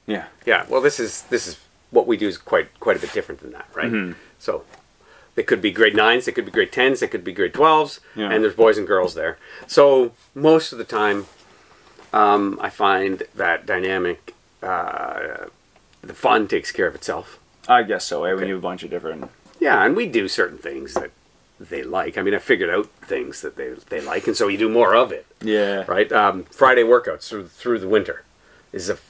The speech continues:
Speaker 2: is, has always been a favorite.
Speaker 1: Nice.
Speaker 2: Um, meet on the third floor, all kinds of, and just grind it out, right?
Speaker 1: Mm-hmm.
Speaker 2: All kinds of, uh, tr-, training, um, things that I rely on that
Speaker 1: Yeah.
Speaker 2: work in the, in a, in the hallway, right?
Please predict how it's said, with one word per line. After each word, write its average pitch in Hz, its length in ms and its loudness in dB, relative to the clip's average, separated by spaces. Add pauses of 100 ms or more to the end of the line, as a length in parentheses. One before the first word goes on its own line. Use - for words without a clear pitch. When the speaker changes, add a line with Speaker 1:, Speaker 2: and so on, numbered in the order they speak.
Speaker 2:
is, 92 180 -6
has 104 240 -4
always 110 360 6
been 82 160 -12
a - 40 -16
favorite. - 380 -10 (380)
Speaker 1:
Nice. 127 300 -4
Speaker 2:
Um, 95 520 0 (760)
meet 117 200 2
on 101 120 4
the 101 60 -2
third 113 260 4
floor, 139 420 6 (1200)
all 101 120 2
kinds 101 400 -2
of, 104 140 4
and 98 100 0
just 104 180 -4
grind 104 280 4
it 82 80 -10
out, 78 180 -8 (200)
right? 117 200 0
Speaker 1:
Mm-hmm. 95 80 -4
Speaker 2:
All 110 140 4
kinds 92 300 -2
of, 80 220 -8
uh, 80 280 -4 (220)
tr-, - 200 -20
training, 90 460 -2 (420)
um, 76 360 -6 (120)
things 104 260 2
that 95 120 2
I - 40 2
rely 90 340 0
on 82 320 -6
that 107 140 -2
Speaker 1:
Yeah. 98 120 -6
Speaker 2:
work 85 240 0
in 82 140 -6
the, 73 140 -8
in 85 120 -8
a, 76 160 -12 (360)
in 80 160 -8
the 71 80 -12
hallway, 73 480 -6 (160)
right? 73 240 -6